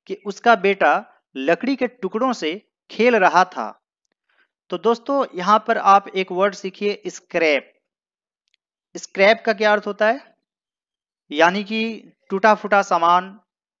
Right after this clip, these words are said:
जो बचा खुचा सामान होता है, यानी जिसे हम रद्दी सामान कहते हैं।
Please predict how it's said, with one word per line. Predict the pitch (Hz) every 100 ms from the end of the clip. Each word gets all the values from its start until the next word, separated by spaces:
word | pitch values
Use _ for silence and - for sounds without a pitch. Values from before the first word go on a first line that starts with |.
| _
जो | 151 156
बचा | 147 160 208
खुचा | 196 196
सामान | 190 170 156 180
होता | 175 175 165
है, | 156 180 202 _ _ _ _
यानी | 143 170 196
जिसे | 190 214
हम | 185 190 196 180 _ _ _ _
रद्दी | 147 147 143 220
सामान | 208 196 170 185
कहते | 175 165 170
हैं। | 165 220 -